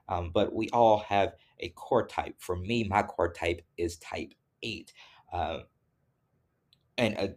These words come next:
with that, the wings of your core type complement your core type. It, it can add important or it can add contradictory, um, elements to your personality. Uh, like I said, for me, ex-,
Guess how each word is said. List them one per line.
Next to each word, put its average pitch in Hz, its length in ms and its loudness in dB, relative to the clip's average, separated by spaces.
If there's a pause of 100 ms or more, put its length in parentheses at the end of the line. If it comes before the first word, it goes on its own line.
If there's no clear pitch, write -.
(220)
with 131 340 4
that, 95 340 2 (580)
the 107 80 -2
wings 117 540 0
of 95 140 -6
your 90 120 0
core 92 240 0
type - 340 -4
complement 95 680 -2 (580)
your 98 100 -4
core 82 260 2
type. - 280 -4 (160)
It, 90 240 -2
it - 160 -2
can 95 200 -10
add 101 240 4
important 110 680 2 (240)
or 123 140 8
it - 80 2
can - 180 -12
add 120 340 2
contradictory, 95 960 0 (320)
um, 85 260 0 (100)
elements 113 400 0
to - 100 -12
your - 80 -12
personality. 92 680 0 (420)
Uh, 85 180 -2 (100)
like 95 120 -4
I - 20 -2
said, 85 240 -8
for - 120 -12
me, 107 260 0
ex-, 90 120 -8